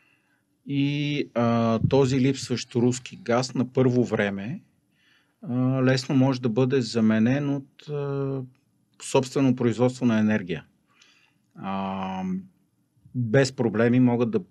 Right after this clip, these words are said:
бъдат пуснати вецовете да работят, като хората, истински на сто процента. И да произведат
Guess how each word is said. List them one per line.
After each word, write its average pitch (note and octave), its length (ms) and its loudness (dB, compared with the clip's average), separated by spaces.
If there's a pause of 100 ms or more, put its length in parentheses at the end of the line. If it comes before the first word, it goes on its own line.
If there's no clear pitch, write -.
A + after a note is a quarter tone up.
(140)
бъдат A2+ 400 -2
пуснати A#2 440 -2
вецовете G#2+ 520 -4
да G2 160 -4
работят, E2+ 400 -8 (840)
като - 200 -10
хората, - 460 -8
истински E2+ 440 -12
на F2+ 100 -12
сто F2 200 -12
процента. - 520 -18 (1160)
И A#2 100 -4
да A2 160 -6
произведат A2+ 580 -4